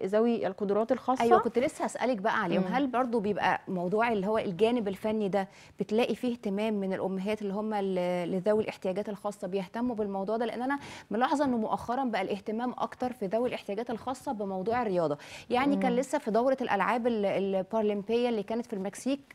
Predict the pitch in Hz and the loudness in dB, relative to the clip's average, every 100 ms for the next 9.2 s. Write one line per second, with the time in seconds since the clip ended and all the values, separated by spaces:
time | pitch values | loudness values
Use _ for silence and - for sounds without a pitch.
0 | - 214 208 196 196 254 240 247 - 233 | -6 -2 0 0 -2 -2 -4 -6 -2 -2
1 | 262 - - 202 208 202 262 277 226 208 | -2 -8 -8 -6 -4 -2 -2 -2 -2 0
2 | 240 254 214 202 202 226 269 240 262 254 | 2 2 0 -2 2 4 4 2 0 2
3 | 294 269 190 208 247 233 254 254 262 262 | 2 2 2 -2 -2 -2 -2 0 2 2
4 | 196 262 214 233 214 208 269 277 262 277 | 2 2 2 2 2 4 6 6 8 8
5 | 262 220 196 185 170 170 - 220 202 180 | 8 8 8 6 2 -4 0 4 4 4
6 | 214 220 190 208 254 - - 220 277 220 | 4 4 4 4 4 2 0 0 0 0
7 | 226 269 214 269 240 247 233 262 233 - | 0 0 0 0 0 0 0 -2 -2 0
8 | 196 208 254 226 214 254 247 220 185 202 | 2 2 2 0 2 0 0 0 4 6
9 | 165 | 6